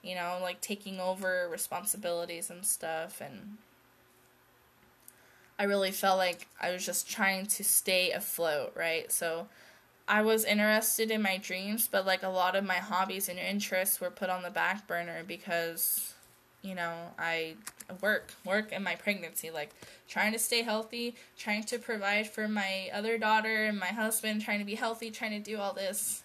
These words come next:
and, you know, it was hard. I, um, I had my daughter in October, and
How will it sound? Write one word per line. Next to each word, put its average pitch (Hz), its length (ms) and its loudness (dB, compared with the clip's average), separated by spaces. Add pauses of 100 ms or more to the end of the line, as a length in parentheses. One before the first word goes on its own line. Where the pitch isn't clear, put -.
and, 185 300 -2
you 185 140 -4
know, 175 320 -6 (1000)
it 214 120 -2
was 214 160 -2
hard. 196 460 -4 (2750)
I, 196 340 -2
um, 175 420 -4 (2000)
I 208 40 -4
had 254 240 2
my 226 120 2
daughter 190 340 0
in 180 120 -6
October, 175 640 -8 (4000)
and 196 600 0